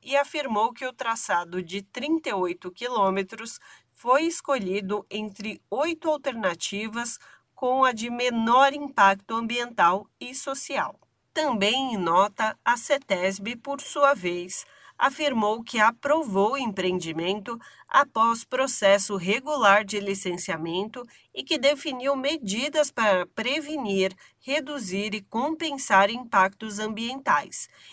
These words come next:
entre elas ações de comunicação com moradores do entorno. O órgão informou não ter recebido formalmente a recomendação do Ministério Público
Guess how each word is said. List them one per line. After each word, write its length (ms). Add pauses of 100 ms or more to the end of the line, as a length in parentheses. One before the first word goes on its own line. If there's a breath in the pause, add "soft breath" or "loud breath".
(120)
entre 400
elas 420
ações 640
de 120
comunicação 920
com 220
moradores 880
do 120
entorno. 640 (380)
O 120
órgão 500
informou 800
não 380
ter 240
recebido 760
formalmente 840
a 40
recomendação 960
do 280
Ministério 640
Público 600